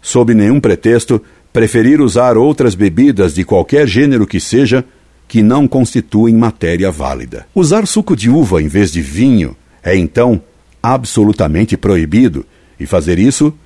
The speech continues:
salvo o melhor juízo, torna a missa inválida. Como o Papa, nesse mesmo decreto, mandou que os fiéis, conhecendo algum abuso,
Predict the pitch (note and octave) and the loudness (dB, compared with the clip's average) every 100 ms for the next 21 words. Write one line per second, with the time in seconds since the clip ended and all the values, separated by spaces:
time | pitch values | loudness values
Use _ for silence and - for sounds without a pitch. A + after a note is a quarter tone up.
0 | _ _ - - G#2 G2 F#2 E2 D#2 F#2 | _ _ -10 -2 0 0 0 0 -2 0
1 | A2 B2 C#3+ - _ _ _ F#2+ F2+ F#2+ | 0 2 0 -6 _ _ _ 0 0 2
2 | A2 F#2 D#2+ D#2+ F#2 E2 G2 G#2+ D#2+ C2 | 0 0 -2 -4 -2 -2 0 0 -2 -6
3 | - _ _ _ _ - F#2+ F#2 - B2 | -12 _ _ _ _ -4 -2 -2 0 -2
4 | A#2+ E2+ E2+ - E2+ G#2+ F#2+ D#2+ - G2+ | 0 -2 -2 -2 0 0 0 -4 -2 -2
5 | A2+ A#2 - _ _ F#2 A2+ G2+ B2 D3 | 0 -2 -4 _ _ -2 0 2 2 0
6 | A#2+ F#2 - F2+ G#2 A2 - _ _ - | 0 -2 0 0 2 0 -4 _ _ -2
7 | G2+ F#2+ - C#3+ C3+ G2+ A2 A#2 E2 A#2+ | 0 0 0 0 2 2 2 0 0 2
8 | C#3+ D#2+ C2 | 2 0 -8